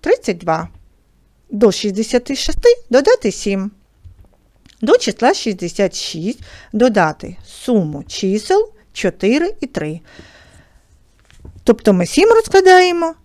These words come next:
на чотири і три. На такі два числа, щоб додати до числа шістдесят шість стільки, щоб отримати кругле число. До шістдесяти шести додати чотири — сімдесят,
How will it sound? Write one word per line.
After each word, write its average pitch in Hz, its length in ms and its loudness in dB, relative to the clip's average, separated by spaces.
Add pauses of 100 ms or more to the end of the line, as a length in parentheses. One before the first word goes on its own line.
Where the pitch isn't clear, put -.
на 233 120 4
чотири 269 440 6
і 175 80 0
три. 180 360 -2 (600)
На 220 140 4
такі 175 360 -4
два 202 180 2
числа, 359 500 0 (160)
щоб 247 220 -2
додати 214 480 2
до 202 120 -4
числа 202 340 -2
шістдесят 190 540 -4
шість - 260 -6
стільки, 349 440 4
щоб - 300 -4
отримати 302 480 2
кругле 320 400 2
число. 165 500 -6 (640)
До 262 140 0
шістдесяти 285 560 -2 (100)
шести 226 320 -2
додати 202 380 0
чотири — 180 580 -2 (200)
сімдесят, 185 840 -2